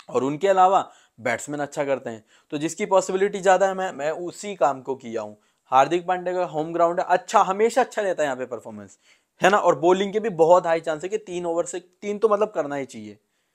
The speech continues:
ठीक है। और वीसी ईशान किशन भाई क्या फॉर्म में है बंदा,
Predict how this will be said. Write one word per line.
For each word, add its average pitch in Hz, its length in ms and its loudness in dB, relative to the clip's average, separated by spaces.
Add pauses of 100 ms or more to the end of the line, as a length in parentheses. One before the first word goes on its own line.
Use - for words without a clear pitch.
(280)
ठीक 170 120 0
है। 214 240 4 (400)
और 160 160 6
वीसी 185 280 -4
ईशान 196 340 4
किशन 190 360 -6 (160)
भाई 143 280 -4
क्या 185 160 2
फॉर्म 143 280 -2
में 127 120 -8
है 110 60 -6
बंदा, 101 360 -12